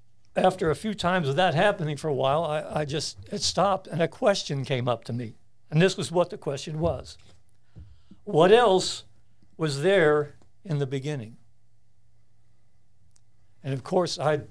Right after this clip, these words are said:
had to think about that for a while. What else was in the beginning? Well, he says, "In the beginning, he created the heaven and the earth." And the question came up, "What else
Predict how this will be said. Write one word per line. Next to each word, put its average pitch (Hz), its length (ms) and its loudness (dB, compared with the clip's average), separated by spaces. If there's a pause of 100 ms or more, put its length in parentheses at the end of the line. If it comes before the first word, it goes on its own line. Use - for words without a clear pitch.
(120)
had 156 140 0
to 139 60 -2
think 190 220 -2
about 151 280 2
that 135 180 0
for - 80 -6
a 123 60 -4
while. 135 280 0
What 165 220 -2
else 180 240 -2
was 127 160 -8
in 151 80 -6
the 147 100 -6
beginning? 151 380 -6
Well, 131 140 -6
he 131 80 -10
says, 135 200 -10
"In 139 100 -6
the 139 80 -4
beginning, 160 500 -8 (800)
he 151 100 -6
created 143 480 -2
the 120 100 -2
heaven 127 320 0
and 135 140 -2
the 147 120 -2
earth." - 360 -12 (1500)
And 151 100 -2
the 139 60 2
question 160 340 0
came 165 220 -2
up, 131 180 -2
"What 165 180 2
else 220 460 0